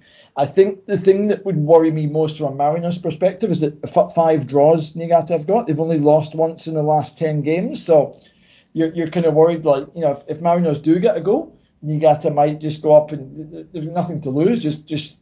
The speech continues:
like, have a go, have a shot from the edge of the box. It goes in, it's back to one one.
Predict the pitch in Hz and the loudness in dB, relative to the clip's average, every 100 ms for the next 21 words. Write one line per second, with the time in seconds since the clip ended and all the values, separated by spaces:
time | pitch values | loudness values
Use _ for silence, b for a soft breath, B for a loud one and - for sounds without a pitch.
0 | _ - 131 123 131 147 123 156 190 147 | _ -10 -10 -4 -2 0 0 2 2 0
1 | 135 170 147 - 147 135 143 123 190 185 | 0 2 2 0 -4 -2 0 4 2 2
2 | 156 160 151 165 180 175 151 143 147 139 | -8 -4 0 0 0 0 0 0 -2 -2
3 | 143 143 156 180 180 | -2 0 0 0 -4